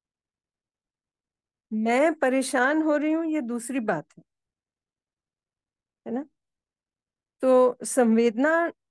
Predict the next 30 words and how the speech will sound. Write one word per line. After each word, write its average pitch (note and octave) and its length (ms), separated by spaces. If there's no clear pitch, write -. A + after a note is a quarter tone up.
नहीं A3 400
पढ़ना C4+ 460
है, D#4 360
ऐसा A#3 260
नहीं B3+ 180
कह F#3 180
रहे। D#3+ 140
जहां C#4+ 360
महत्वपूर्ण B3 560
लगता B3 320
है, D#4+ 100
वहां C#4+ 260
जरूर C#4 280
पढ़ें, G3+ 340
ठीक A3 160
है B3+ 60
ना? C#4 160
पढ़ D#4 320
के A#3+ 440
हमने C4+ 300
क्या D#4 340
उसको D#4 280
अर्थ B3 420
दिया, G#3+ 460
क्योंकि B3 240
हमने C4+ 400
क्या C#4 240
माना A#3+ 340
हुआ B3+ 280
है, F3+ 200